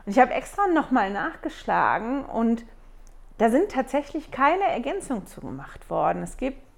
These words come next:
mehrere Artikel und Aussagen, wo bestimmte Leute ihre Meinung kundgetan haben. Ich glaub, das gehört dazu. Es gibt zum Beispiel eine Anekdote, wo, wo in einer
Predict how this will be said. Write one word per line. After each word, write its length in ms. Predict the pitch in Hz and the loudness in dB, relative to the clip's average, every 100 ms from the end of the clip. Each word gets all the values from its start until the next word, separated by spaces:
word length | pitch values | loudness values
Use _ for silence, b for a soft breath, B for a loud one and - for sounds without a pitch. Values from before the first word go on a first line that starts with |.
| - - - - - | -20 -20 -20 -20 -14
mehrere 500 | - 202 226 220 160 | -2 2 2 0 0
Artikel 480 | - - 311 311 349 | 0 -4 -6 0 0
und 160 | 220 - | 0 4
Aussagen, 760 | - 277 330 302 262 269 262 269 B B B B 247 | 6 6 6 6 6 6 2 -8 B B B B 2
wo 100 | 226 | 2
bestimmte 460 | 233 - 294 285 | 2 2 2 2
Leute 360 | 220 214 226 208 | 8 8 6 0
ihre 160 | 175 | 0
Meinung 420 | 175 175 415 440 - | 0 2 4 2 0
kundgetan 840 | 202 180 165 - 170 160 165 165 | -4 -6 -10 -10 -4 -2 -2 0
haben. 340 | 160 165 170 | 4 4 2
Ich 280 | - 226 - | -6 -8 -2
glaub, 260 | 202 202 202 | 2 2 2
das 200 | 185 - | -10 -6
gehört 380 | 190 202 202 | 0 2 2
dazu. 440 | 170 175 - 339 233 | 0 -4 0 2 2
Es 160 | 196 | -2
gibt 180 | - 180 | -10 -10
zum 120 | - | -6
Beispiel 320 | 190 202 - 165 | -4 -4 -6 -4
eine 260 | 170 220 | -2 -2
Anekdote, 680 | 165 208 196 - 214 240 247 233 B B B - | -2 -2 -4 0 0 2 0 0 B B B 0
wo, 360 | 208 208 208 196 | 10 12 12 10
wo 120 | 202 | 8
in 140 | 196 | 8
einer 580 | 120 185 214 202 196 196 | 4 4 6 8 6 4